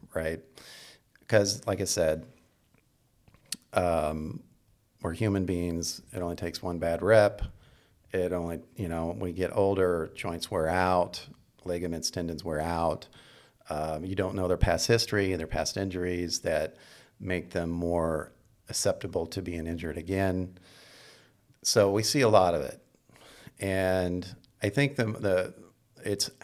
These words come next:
each person is unique, and each, um, the therapies are not, um, they can be unique, but, you know, the,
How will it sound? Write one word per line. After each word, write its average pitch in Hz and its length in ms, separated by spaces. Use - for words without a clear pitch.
each 139 280
person 117 420
is 95 240
unique, 95 480
and 101 200
each, 104 340
um, 87 480
the 107 380
therapies 190 540
are 101 100
not, 92 400
um, 82 420
they - 100
can 107 300
be 90 80
unique, 80 340
but, 95 260
you 101 120
know, 87 220
the, 131 100